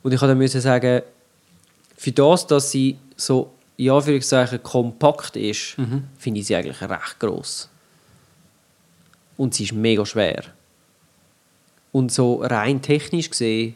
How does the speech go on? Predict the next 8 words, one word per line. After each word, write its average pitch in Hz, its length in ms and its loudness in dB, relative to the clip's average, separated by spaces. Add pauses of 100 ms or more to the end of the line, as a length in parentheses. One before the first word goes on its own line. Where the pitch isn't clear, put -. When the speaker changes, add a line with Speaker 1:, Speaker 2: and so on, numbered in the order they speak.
Speaker 1:
sind 113 280 -8
sie 107 80 -4
ja 104 40 -2
nicht 120 260 -4
wirklich 131 840 -2 (1120)
immer 135 260 2
vorne 135 340 2
dabei. 113 380 -4